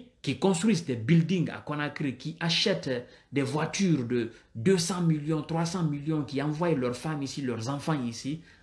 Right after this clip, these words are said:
vous allez voir qu'ils auront peu. Je ne peux pas comprendre que quelqu'un qui est payé à cinq millions de francs guinéens par mois puisse s'acheter une voiture de deux cent cinquante millions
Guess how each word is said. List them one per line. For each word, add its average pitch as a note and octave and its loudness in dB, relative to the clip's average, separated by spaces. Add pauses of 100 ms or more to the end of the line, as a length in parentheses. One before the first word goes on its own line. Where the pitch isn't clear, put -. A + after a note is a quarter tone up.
vous B2+ 0
allez D3+ 4
voir B2+ -4 (280)
qu'ils B2 0
auront C3 2 (420)
peu. E2+ 10 (2000)
Je G#2+ -2
ne A#2+ 0
peux A#2+ -4
pas D3 -4
comprendre A#2+ -6 (480)
que C3+ 2
quelqu'un C3+ 0
qui A#2+ -4
est G#2 -2
payé A#2+ -2 (600)
à G#2+ 2
cinq C#3+ 2
millions B2 0 (100)
de A2 -4
francs A#2+ -2
guinéens A2 0
par G#2 -8
mois A#2+ -8 (260)
puisse E3 2
s'acheter B2 -4 (280)
une D3+ 6
voiture A#2+ 0
de G#2+ -4
deux A2 0
cent C3+ -6
cinquante B2+ -6
millions D#3+ -4